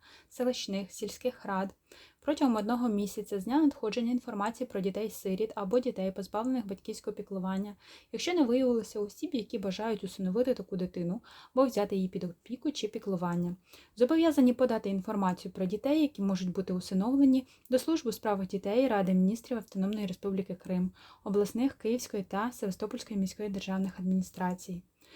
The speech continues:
Служби у справах дітей Ради міністрів Автономної Республіки Крим, обласних Київської та Севастопольської міських державних адміністрацій протягом одного місяця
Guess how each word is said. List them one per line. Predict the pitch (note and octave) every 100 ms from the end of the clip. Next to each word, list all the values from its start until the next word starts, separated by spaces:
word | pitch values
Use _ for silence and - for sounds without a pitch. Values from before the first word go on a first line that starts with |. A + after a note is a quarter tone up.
| - - -
Служби | E4 F4 F4
у | D4
справах | - C#4 C4 A#3
дітей | B3 - G#3 G3
Ради | G3 A#3+ B3+
міністрів | A#3 G#3+ F#3+ G#3
Автономної | F#3 A3 G#3+ C4+ C#4
Республіки | A#3+ - A3+ G3+ G3 F#3+
Крим, | - G#3 G3 A#3 - - - _
обласних | B3 C4+ E4+ - F#3+ F#3
Київської | - A#3+ A#3 - F#3+
та | G3+
Севастопольської | A#3+ A#3 - - - B3 A#3+ G#3 - - G3+ G3
міських | G3+ - A#3 G3
державних | G3 G#3 G3+ F#3 F#3+
адміністрацій | G3 G3+ - F3+ F3 - B3+
протягом | B3+ C4 B3 A3+
одного | G3+ A#3+ G#3+ G#3
місяця | F#3+ F#3 G3+ - A#3+